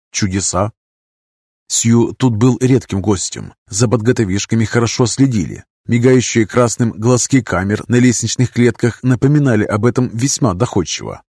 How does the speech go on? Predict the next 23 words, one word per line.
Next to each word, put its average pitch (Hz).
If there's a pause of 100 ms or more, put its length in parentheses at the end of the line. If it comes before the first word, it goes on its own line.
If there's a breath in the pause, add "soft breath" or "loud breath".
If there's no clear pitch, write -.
(160)
Вызовет 113
потом 117
к -
себе 117
строгий 113
воспитатель 110
и 113
будет 131
долго 127
грозить 113
пальцем 95
и 131
рассказывать 101
о 117
моральном 117
облике 131
будущего 123
монархиста 117 (140)
с 101
занесением 101
в 107
личное 107
дело. 98